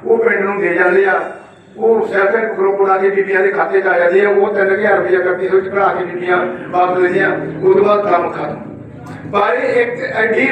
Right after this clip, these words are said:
ਵੱਡੀ ਜਿਹੜੀ ਆ ਇਹ ਹੈਗੀ ਆਪਣੇ ਕੋਲੇ ਸਾਧਨ, ਇਨਕਮ ਦਾ ਸਾਧਨ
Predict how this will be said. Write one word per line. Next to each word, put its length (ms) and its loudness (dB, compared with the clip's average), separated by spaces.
ਵੱਡੀ 440 0
ਜਿਹੜੀ 280 2
ਆ 60 4
ਇਹ 360 2
ਹੈਗੀ 280 0
ਆਪਣੇ 300 -2
ਕੋਲੇ 600 2
ਸਾਧਨ, 520 -2
ਇਨਕਮ 380 2
ਦਾ 140 2
ਸਾਧਨ 480 -2